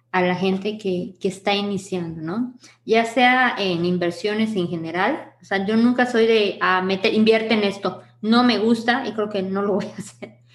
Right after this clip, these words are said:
pero sí me gusta dar a la gente un background de lo que hay, de lo que es, y de ayudarlos a que reconozcan su propio perfil. Eh, también, eh,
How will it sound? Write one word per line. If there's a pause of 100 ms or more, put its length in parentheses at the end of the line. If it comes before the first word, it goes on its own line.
(220)
pero
sí
me
gusta
dar
a
la
gente
un
background (100)
de
lo
que
hay,
de
lo
que
es, (100)
y
de
ayudarlos
a
que
reconozcan
su
propio
perfil. (680)
Eh,
también,
eh,